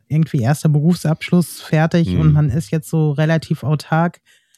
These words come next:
Speaker 1: was auf einen da einströmt oder was halt, wie du sagst, passiert oder auch nicht passiert und die Erwartungen teilweise nicht erfüllt werden, die man an sich selbst hatte, ist wohl gerade auch ein großes Thema in Social Media,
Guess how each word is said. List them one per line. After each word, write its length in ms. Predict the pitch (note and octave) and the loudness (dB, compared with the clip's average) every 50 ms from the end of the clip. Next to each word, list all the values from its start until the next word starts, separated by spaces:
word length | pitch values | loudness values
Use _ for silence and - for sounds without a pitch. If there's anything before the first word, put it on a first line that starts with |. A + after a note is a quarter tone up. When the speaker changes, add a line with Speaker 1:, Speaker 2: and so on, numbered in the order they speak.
| _ _ _ - - - _ _ | _ _ _ -20 -20 -20 _ _
Speaker 1:
was 200 | D3+ E3 D#3+ - | 0 0 0 0
auf 160 | F3+ D3+ - | -2 -4 -2
einen 160 | - E3 D#3+ | -2 0 0
da 120 | D#3+ D3+ - | 0 0 0
einströmt 800 | C#3 D#3 E3 F3+ F3 - - - - D#3+ F#3 F#3 F#3 F#3 - D3+ | 0 2 2 2 2 0 -2 -2 2 2 4 4 4 2 2 0
oder 240 | D#3 E3 D#3+ D3+ C#3 | 0 0 0 0 0
was 240 | D#3 D#3 - - | -2 -2 -2 0
halt, 280 | E3 D#3+ D#3 - - - | 0 0 0 -2 -2 0
wie 80 | F3 E3+ | 2 2
du 120 | D#3+ D#3+ | 4 4
sagst, 320 | C#3+ E3+ D#3+ D#3+ - - | 2 2 0 0 -2 -6
passiert 480 | - - D#3+ C#3+ - - F3+ F#3 F3 C#3+ | -4 -2 -2 -2 0 0 2 2 2 2
oder 160 | D#3+ E3 E3 | 0 0 0
auch 140 | D#3 C#3+ - | 0 2 4
nicht 280 | E3 F#3+ A3+ A3 - - | 4 4 4 2 0 -2
passiert 480 | - E3+ D3+ - - E3+ E3+ E3+ - | -2 -2 -2 0 0 0 0 0 0
und 260 | C#3 D#3+ D#3 D3+ - | 0 0 0 0 0
die 100 | - E3 | -2 0
Erwartungen 840 | D3 D3+ C#3+ C#3+ C#3+ E3 - - E3+ E3 D#3 D#3 D#3 D#3 C3 G#2 F#2+ - _ _ _ _ _ _ _ _ | 0 0 0 0 0 0 0 2 2 2 4 4 2 2 0 -4 -6 -12 _ _ _ _ _ _ _ _
teilweise 600 | - - - D#3 D#3 D3+ D3 D3 D3 C#3+ D3 D3 C#3 | -8 -4 -2 0 0 0 0 0 0 -2 -2 0 0
nicht 320 | C#3 C#3 D#3+ - - - | 0 0 -2 -2 -4 -6
erfüllt 440 | B2 D#3 - - - D#3 D#3 D3+ - | -8 -8 -6 -4 -4 -4 -4 -2 -4
werden, 240 | D3 D3 D3 D3 C#3+ | -4 -2 -2 -2 -2
die 80 | C#3+ C#3+ | -2 -2
man 200 | D3 C#3+ C#3 C3 | -2 -2 -2 -2
an 100 | C3+ C#3+ | -2 -4
sich 160 | C#3 C3+ B2+ | -4 -4 -6
selbst 420 | - C#3+ D3 C#3 - - - - | -6 -6 -6 -6 -8 -14 -12 -10
hatte, 360 | - D3 - - D#3 D3+ C#3 - _ _ _ _ | -10 -8 -6 -4 -4 -4 -6 -8 _ _ _ _
ist 180 | - F3+ D#3+ - | -2 -2 0 2
wohl 140 | F#3 F3+ E3 | 2 2 2
gerade 420 | E3 D3+ D#3+ E3 F3 F#3+ F#3 C#3+ | 2 2 2 2 2 2 2 2
auch 140 | D3 E3 D3 | 2 4 4
ein 60 | F#3 | 2
großes 340 | E3 - E3+ E3 - - C#3 | 4 4 0 0 0 -4 -4
Thema 260 | - - F3 E3 D#3+ | 0 2 4 4 4
in 60 | E3 | 2
Social 300 | D#3 - E3+ D#3+ - E3+ | 2 2 -2 0 2 2
Media, 480 | E3 E3 E3 D#3 C#3 C3 B2 B2 C3 C3 | 2 4 4 2 2 0 0 -2 -2 -4